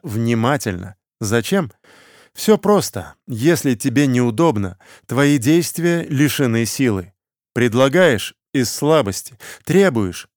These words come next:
из слабости, просишь — из слабости, наезжаешь — из слабости, хватаешь — из слабости. Избегаешь скуки — влипаешь в сериалы.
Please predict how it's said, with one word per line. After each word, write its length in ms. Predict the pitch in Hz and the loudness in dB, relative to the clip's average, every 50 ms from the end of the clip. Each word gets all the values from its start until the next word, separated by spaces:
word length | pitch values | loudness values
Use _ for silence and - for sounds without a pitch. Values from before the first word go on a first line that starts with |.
| _ | _
из 200 | - 147 143 - | -2 0 0 0
слабости, 840 | - - - 156 160 180 180 160 117 101 95 - - - 123 107 - _ _ _ _ | -4 -6 -6 -2 0 2 2 2 2 0 -4 -6 -8 -10 -12 -12 -14 _ _ _ _
просишь — 640 | - 113 123 147 170 175 160 - 131 113 - - - _ _ _ - | -2 2 4 6 6 6 4 2 -2 -6 -6 -10 -14 _ _ _ -2
из 200 | 156 151 127 - | -2 -2 -2 -2
слабости, 840 | - - 156 151 147 143 139 127 104 104 92 - - - 127 113 - - - - | -4 -2 0 4 4 6 4 4 2 0 -4 -6 -10 -14 -16 -16 -18 -20 -12 -4
наезжаешь — 1040 | - 160 185 190 196 190 190 190 180 160 160 170 190 175 139 113 98 92 90 - - - - _ | 0 2 4 4 6 4 4 2 2 0 2 4 4 4 4 4 2 -2 -4 -6 -10 -16 -20 _
из 180 | - 170 139 110 | -6 -4 -4 -4
слабости, 720 | - - - 113 110 135 160 160 123 101 92 - - - - _ _ _ _ | -4 -6 -4 -2 -2 0 0 -2 -2 -4 -6 -8 -12 -16 -20 _ _ _ _
хватаешь — 800 | - - 135 127 123 117 - - 165 180 185 170 143 - - _ _ _ _ | -8 -4 0 2 2 2 2 4 4 4 2 2 -2 -6 -12 _ _ _ _
из 200 | - 143 135 110 | 0 0 0 0
слабости. 800 | - - - 123 120 117 110 110 95 101 95 - - - 98 - _ _ _ - - - - - _ _ _ - | -2 -4 -2 0 2 2 2 2 0 -2 -4 -8 -10 -12 -16 -18 _ _ _ -20 -20 -20 -20 -20 _ _ _ -4
Избегаешь 680 | 151 151 135 123 120 151 143 131 185 190 175 151 110 - | -2 -2 -2 0 0 2 2 2 2 2 2 0 -2 -4
скуки — 540 | - - - 220 202 - - 113 92 - - _ _ _ _ _ _ - | -8 -6 -4 -2 -2 -2 -2 -6 -6 -8 -10 _ _ _ _ _ _ -6
влипаешь 720 | 131 120 139 156 151 127 - 165 170 170 170 165 147 - | -2 0 2 2 2 2 2 0 0 2 0 0 -2 -6
в 60 | - | -8
сериалы. 640 | - - 147 143 139 135 117 101 92 90 98 - | -6 -4 -2 0 0 0 0 0 0 -2 -6 -10